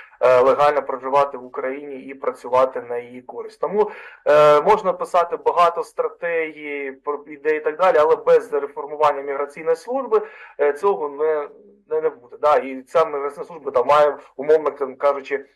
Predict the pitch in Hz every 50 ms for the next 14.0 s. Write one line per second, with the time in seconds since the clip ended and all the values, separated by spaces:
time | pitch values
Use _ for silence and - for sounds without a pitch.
0 | _ _ _ - 139 135 - 143 135 147 147 143 147 - - 135 131 127 - _
1 | 151 147 147 139 131 135 135 135 131 135 143 151 143 - - - - _ - 123
2 | 120 - - 151 156 151 143 135 135 151 160 160 160 - - - - - _ _
3 | _ _ _ _ _ _ _ _ _ _ _ _ - - 135 135 135 131 131 127
4 | - - 143 143 139 139 - - 180 170 - - - 139 135 - - 139 135 131
5 | - - 147 143 139 131 131 - - 151 143 127 - _ _ _ _ _ _ _
6 | _ _ _ _ _ _ _ - 165 160 - 147 131 - 135 131 131 127 131 139
7 | 131 135 127 127 127 123 - - - - - - _ - 127 - - - - 139
8 | 143 147 147 143 139 135 147 151 151 147 135 - 139 135 127 123 131 135 131 135
9 | 165 165 160 147 143 131 135 139 127 127 120 139 147 143 135 135 - 123 120 127
10 | 135 131 - _ - 123 127 131 131 - - 147 143 135 127 - - 123 127 123
11 | 120 127 - 123 123 131 143 143 143 139 139 131 - - - - - - _ _
12 | _ - 127 - 131 - - 135 - 143 135 135 131 123 117 131 143 - - 160
13 | 156 139 135 127 127 - - - - 127 131 131 - - 139 135 - 131 131